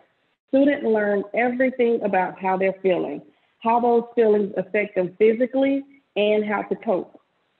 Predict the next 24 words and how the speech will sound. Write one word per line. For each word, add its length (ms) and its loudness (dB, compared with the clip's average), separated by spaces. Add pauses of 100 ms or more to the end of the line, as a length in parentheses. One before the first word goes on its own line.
(260)
Students 400 2
learn 400 4
how 220 -2
to 200 -2
identify 840 0 (340)
who 160 2
the 120 -2 (120)
trusted 420 -2
adult 460 0
is 280 4 (120)
in 100 0
their 160 -2
life 400 -6 (400)
so 120 2
that 160 4
they 120 2
can 180 2
communicate 680 2
those 280 -4
feelings 340 2 (180)
to 160 2
that 200 -6
trusted 320 -8
adult. 400 -8